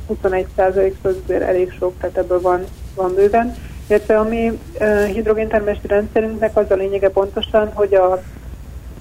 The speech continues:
ö, hogy az oxigéntermelést azt, ö, mondjam, inkább csökkentsük, mint, mint növeljük, és a termelt oxigént azt egy úgynevezett oxigén abszorben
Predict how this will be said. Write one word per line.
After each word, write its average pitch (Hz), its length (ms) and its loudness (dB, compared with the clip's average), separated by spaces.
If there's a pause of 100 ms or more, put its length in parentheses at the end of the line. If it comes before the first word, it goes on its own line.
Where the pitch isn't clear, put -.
(320)
ö, 196 260 4 (1300)
hogy 196 220 4
az 196 260 6
oxigéntermelést 202 800 2
azt, 202 140 2 (180)
ö, 190 280 6 (800)
mondjam, 185 240 -6 (300)
inkább - 360 0
csökkentsük, 185 680 0 (180)
mint, 196 180 -8
mint 196 420 -4
növeljük, 190 540 4 (440)
és 196 180 -2
a 202 260 4
termelt 196 560 4 (160)
oxigént 220 540 -2
azt 202 220 -2
egy 196 360 6
úgynevezett 196 420 2
oxigén 185 340 -2
abszorben 180 480 -2